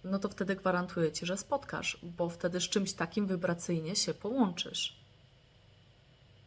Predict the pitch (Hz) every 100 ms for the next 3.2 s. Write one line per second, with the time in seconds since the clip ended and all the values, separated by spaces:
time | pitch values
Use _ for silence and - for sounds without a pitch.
0 | - - - - - - - - - -
1 | - - - - 185 190 240 - 285 277
2 | 277 254 240 208 226 226 196 196 208 -
3 | 226